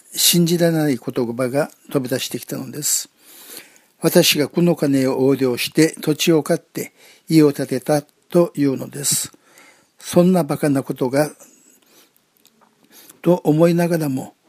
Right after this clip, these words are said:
詰め寄る区長を前に私は平然としていました。歴然とした証拠と証人がいるので、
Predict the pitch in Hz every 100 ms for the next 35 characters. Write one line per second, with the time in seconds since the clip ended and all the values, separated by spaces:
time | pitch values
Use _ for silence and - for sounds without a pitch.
0 | _ _ _ _ _ - - 170 170 165
1 | 139 - - 156 139 127 127 127 143 -
2 | 151 147 131 151 117 143 139 139 131 -
3 | 165 - - - 143 127 139 - - -
4 | - _ _ - _ _ - _ _ _
5 | _ 156 160 175 185 175 160 135 151 131
6 | 147 131 127 143 - 165 160 160 156 147
7 | 143 131 127 120 160 -